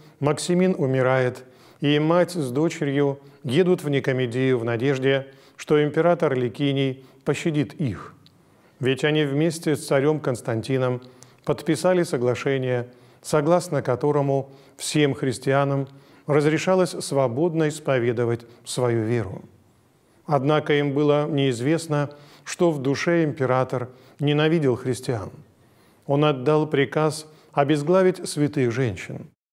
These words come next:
Приказ императора был исполнен, женщины казнены,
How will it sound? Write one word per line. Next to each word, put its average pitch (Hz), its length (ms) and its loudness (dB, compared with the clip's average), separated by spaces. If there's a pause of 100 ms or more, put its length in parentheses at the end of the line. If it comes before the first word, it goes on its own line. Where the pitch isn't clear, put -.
(140)
Приказ 165 460 0
императора 143 560 2
был 139 360 2
исполнен, 131 680 -2 (400)
женщины 147 600 2
казнены, 120 760 -2